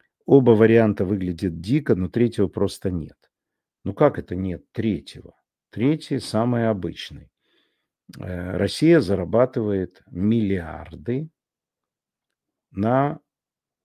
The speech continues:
экспорте газа и нефти. Эти деньги идут на войну, а война убивает украинцев.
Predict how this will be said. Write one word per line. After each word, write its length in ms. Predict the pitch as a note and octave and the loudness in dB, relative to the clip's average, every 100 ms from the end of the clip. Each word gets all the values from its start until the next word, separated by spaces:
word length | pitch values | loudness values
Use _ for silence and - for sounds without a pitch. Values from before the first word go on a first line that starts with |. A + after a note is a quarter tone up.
| _ _ _ _ _ | _ _ _ _ _
экспорте 640 | A#2+ A#2 - A2 G2+ - | -2 -2 -6 -6 -6 -6
газа 400 | E2+ G2+ G#2 F2+ | -2 0 0 0
и 100 | G2 | -4
нефти. 500 | F2+ D#2 - - - _ _ _ _ _ _ _ _ _ _ _ _ _ _ - _ - | -4 -8 -12 -20 -20 _ _ _ _ _ _ _ _ _ _ _ _ _ _ -20 _ 2
Эти 280 | C#3 C3+ F#2+ | 2 2 -6
деньги 520 | E2+ G#2+ F#2 E2+ F2 | -2 0 0 -4 -8
идут 300 | E2+ G2 - | -6 -8 -8
на 140 | E2 | -10
войну, 600 | D#2 E2 E2 G#2 E3+ G#3 - _ _ _ _ _ _ _ _ _ _ _ _ _ _ _ _ _ _ _ _ _ _ _ _ _ _ _ _ _ | -10 -10 -6 -4 -4 -6 -12 _ _ _ _ _ _ _ _ _ _ _ _ _ _ _ _ _ _ _ _ _ _ _ _ _ _ _ _ _
а 140 | F#2+ | -4
война 460 | F2 F#2 F2 A#2+ F3+ | -2 -2 0 2 2
убивает 520 | C#3+ F2+ G2 C3 C#3 | 2 0 2 2 0
украинцев. 720 | A#2+ B2+ A#2+ D#2+ - - - | -6 -4 -4 -4 -10 -18 -20